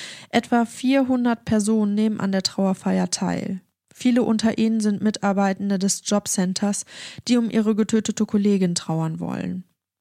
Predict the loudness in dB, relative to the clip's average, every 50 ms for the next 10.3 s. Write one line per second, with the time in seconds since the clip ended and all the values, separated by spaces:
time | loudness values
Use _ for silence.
0 | _ _ _ _ _ _ _ 0 2 2 2 4 4 4 4 6 4 2 2 2
1 | 2 2 4 4 2 2 0 -6 -6 0 2 4 4 4 4 6 4 4 4 4
2 | 2 4 4 6 6 6 4 4 2 0 0 0 2 2 2 4 2 0 2 4
3 | 4 4 4 4 2 2 0 0 0 0 0 0 2 2 2 2 0 -2 -4 -4
4 | -4 -2 -4 -4 -2 -2 -4 -4 -2 -2 -2 -2 -2 -4 -2 -2 -2 -4 -4 -4
5 | -6 -8 -10 -12 _ _ _ _ _ _ _ _ _ _ _ _ _ _ _ _
6 | 2 2 4 6 4 4 4 4 2 4 2 2 2 2 0 0 0 0 -2 -2
7 | 0 -2 -4 -4 -2 2 2 4 4 2 0 0 0 2 2 4 4 4 4 4
8 | 4 4 4 4 4 4 2 0 2 2 2 2 2 2 0 2 0 0 0 0
9 | 0 -2 -2 2 2 2 2 2 0 0 2 2 0 0 0 -2 -4 -4 -4 -4
10 | -4 -4 -6 -6 -8 -12